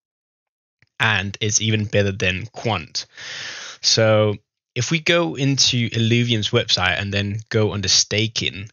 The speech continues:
something interesting I wanna tell you guys about is we are currently still, uh, under twenty-seven thousand estimated holders.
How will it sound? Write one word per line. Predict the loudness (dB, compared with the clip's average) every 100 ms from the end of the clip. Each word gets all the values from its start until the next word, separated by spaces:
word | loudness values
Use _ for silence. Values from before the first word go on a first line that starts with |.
| -18 -12 -10 -6
something | 0 0 0 0 -2
interesting | 0 0 0 -2 -2 -4
I |
wanna | -4 -4 -4
tell | -4 -2
you | -2
guys | -2 -2
about | -2 -2 -2
is | -2 0 0 -2 _ -8
we | -2 0 0
are | -2 -2 -2
currently | -2 0 0 2 2
still, | 0 2 2 0 -2 -10 _ _ _ -12
uh, | -8 -4 -4 -4 -6 -8 -4
under | 0 0 0 0 -2 -4 _ _ -6
twenty-seven | -4 0 2 2 2 0 -4 -6
thousand | -4 -2 0 2 0 -2 -4
estimated | -2 0 0 -2 -4 -4
holders. | -4 -4 -2 0 2 0